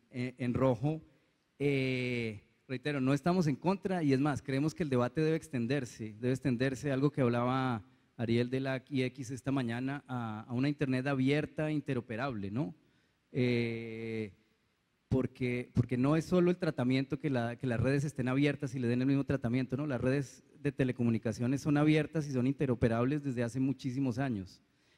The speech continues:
Pero ¿qué pasa con, con algunos de los servicios de Internet? ¿Por qué cuando yo quiero cambiar de operador móvil me puedo llevar mi número, ¿cierto?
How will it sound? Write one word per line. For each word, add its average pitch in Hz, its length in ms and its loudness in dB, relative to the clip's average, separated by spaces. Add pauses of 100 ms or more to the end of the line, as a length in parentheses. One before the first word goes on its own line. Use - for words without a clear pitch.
Pero 135 200 10
¿qué 143 100 0
pasa 170 360 0
con, 143 520 0
con 135 200 2
algunos 139 320 2
de 160 80 0
los 139 120 0
servicios 131 340 0
de 147 80 -2
Internet? 131 400 -2 (100)
¿Por 123 200 0
qué 160 420 -2
cuando 156 220 2
yo 131 140 0
quiero 156 260 0
cambiar 131 340 0
de 147 80 4
operador 123 400 2
móvil 143 340 2
me 143 140 -2
puedo 139 180 0
llevar 143 260 0
mi 151 120 4
número, 147 480 2 (800)
¿cierto? 165 460 -4